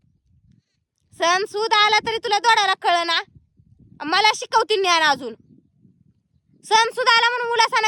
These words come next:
करायचं असतं, लक्ष्मी आत घ्यायच्या आणि अमुक करायचं, तमुक. अगं, त्यासाठी करावं लागतं ग मन देऊन. सारं त्याला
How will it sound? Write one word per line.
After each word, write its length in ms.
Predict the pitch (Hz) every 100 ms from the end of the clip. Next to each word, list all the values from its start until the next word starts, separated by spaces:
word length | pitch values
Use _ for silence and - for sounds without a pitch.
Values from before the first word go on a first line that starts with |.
| 427
करायचं 340 | 415 392 392
असतं, 200 | 381 359
लक्ष्मी 400 | 370 - 403 370
आत 160 | 349 349
घ्यायच्या 380 | 359 381 381 349
आणि 100 | 339
अमुक 220 | 339 339
करायचं, 280 | 349 339 349
तमुक. 160 | 330 311 _ _ _
अगं, 280 | - 311 370
त्यासाठी 440 | - 381 403 349 339
करावं 300 | 359 359 370
लागतं 360 | 381 403 - 285
ग 160 | 403 392
मन 160 | 330 285
देऊन. 300 | 403 415 - - - _ _ _ - _ -
सारं 300 | - 320 311 311
त्याला 200 | 311